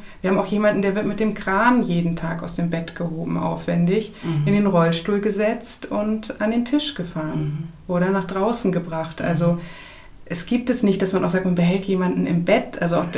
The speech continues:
Speaker 1: die Aktivierung ist immer
Speaker 2: Mhm.
Speaker 1: wichtig bis zum Schluss. Und wie gesagt, wir hatten eine Bewohnerin, die ist mit hunderteins jetzt bei uns sozusagen, durfte in der W G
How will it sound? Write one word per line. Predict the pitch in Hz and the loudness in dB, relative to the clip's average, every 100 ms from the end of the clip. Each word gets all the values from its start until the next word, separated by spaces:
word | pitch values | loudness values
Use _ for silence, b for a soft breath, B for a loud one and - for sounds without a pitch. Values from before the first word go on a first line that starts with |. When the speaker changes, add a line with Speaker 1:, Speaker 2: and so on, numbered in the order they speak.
| - | -2
Speaker 1:
die | - | -2
Aktivierung | 175 - 196 196 226 262 233 202 | -2 -2 -2 0 4 6 6 2
ist | 185 | 0
immer | 226 247 247 | 2 2 2
Speaker 2:
Mhm. | |
Speaker 1:
wichtig | 240 240 - - | 0 -4 -8 -2
bis | 254 277 - | 0 0 0
zum | 262 254 | -2 -2
Schluss. | - 240 - - | 0 -2 -2 -4
Und | 170 | -2
wie | 180 | 0
gesagt, | 190 214 214 | 2 0 0
wir | 180 | -2
hatten | 175 | -2
eine | 165 175 | 2 2
Bewohnerin, | 170 180 220 233 233 233 B B - | 2 0 -2 -2 -4 -6 B B -16
die | - | -6
ist | 175 | -4
mit | 165 | -2
hunderteins | 190 196 196 175 190 196 - - b b b | 0 0 0 0 0 -2 -4 -10 b b b
jetzt | - 180 180 | -2 -2 0
bei | 180 | -2
uns | - 185 185 - | -2 -2 -2 -6
sozusagen, | - 180 175 | -4 -2 2
durfte | 208 214 - | 4 4 0
in | 202 220 277 | 0 10 10
der | 277 226 | 12 8
W | 196 | 2
G | - 180 190 220 | -2 -2 -2 -2